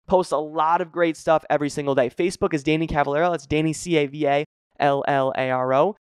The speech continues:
Instagram is Danny Cavs four. That's Danny C A V S four. So make sure you follow me after you're on the podcast. If you're listening live,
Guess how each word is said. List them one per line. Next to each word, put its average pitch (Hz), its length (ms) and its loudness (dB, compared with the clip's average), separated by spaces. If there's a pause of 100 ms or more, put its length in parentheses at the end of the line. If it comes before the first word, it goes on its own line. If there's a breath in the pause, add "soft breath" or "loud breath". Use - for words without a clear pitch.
(120)
Instagram 220 460 -2
is 165 120 -2
Danny 170 180 -2
Cavs 151 280 0
four. 160 160 0
That's 160 180 -4
Danny 147 300 -2
C - 340 -4
A 156 160 2
V 143 260 -4
S 127 240 0
four. 143 400 0
So 151 260 0
make 147 180 -6
sure 160 220 0
you 139 60 -8
follow 135 220 2
me 151 100 -4
after 139 160 -4
you're 135 60 2
on 127 60 0
the 127 60 -2
podcast. 143 460 -2
If 143 80 -8
you're 139 80 -2
listening 151 360 0
live, 131 600 0